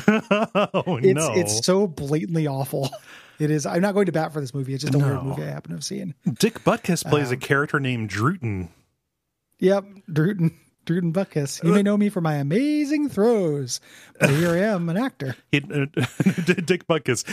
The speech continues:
Speaker 1: famously not a quarterback. <laughs>
Speaker 2: I, I don't know what a quarterback is.
Speaker 1: <laughs>
Speaker 2: And more importantly, I don't care. All I care about is that he looks good.
Speaker 1: Yeah.
Speaker 2: He tastes
Speaker 1: So,
Speaker 2: good. He
Speaker 1: so, so,
Speaker 2: reminds me of a quarterback.
Speaker 1: so, I mean, l-, l-, let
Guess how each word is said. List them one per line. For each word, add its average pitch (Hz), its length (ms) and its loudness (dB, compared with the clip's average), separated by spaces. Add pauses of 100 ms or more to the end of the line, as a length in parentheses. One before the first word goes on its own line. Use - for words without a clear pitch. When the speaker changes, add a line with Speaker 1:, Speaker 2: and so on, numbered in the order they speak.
(160)
Speaker 1:
famously 143 480 0
not 123 180 0
a 123 60 -2
quarterback. 110 640 0 (340)
<laughs> - 360 -6
Speaker 2:
I, 302 180 2
I 190 60 0
don't 208 140 0
know 151 100 -2
what 139 80 -6
a - 20 -8
quarterback 131 480 -6
is. 143 240 -6
Speaker 1:
<laughs> - 800 -2
Speaker 2:
And 175 100 0
more 208 120 2
importantly, 196 400 0
I 170 80 -2
don't 165 180 -4
care. 135 240 -4
All 147 140 -4
I 196 80 0
care 175 240 0
about 156 340 -2 (520)
is 143 120 0
that 135 140 0
he 135 160 -2
looks 165 240 0
good. 151 340 0 (160)
Speaker 1:
Yeah. 113 500 -4
Speaker 2:
He 143 60 -6
tastes 135 220 -2
Speaker 1:
So, - 40 -8
Speaker 2:
good. 135 140 -6
He 123 60 2
Speaker 1:
so, 143 100 2
so, 135 160 2
Speaker 2:
reminds 131 160 -2
me 127 60 -4
of 120 80 -8
a - 20 -14
quarterback. - 320 -10
Speaker 1:
so, - 160 2
I 190 80 -2
mean, 175 160 2
l-, 175 260 -4
l-, 170 80 2
let 165 160 0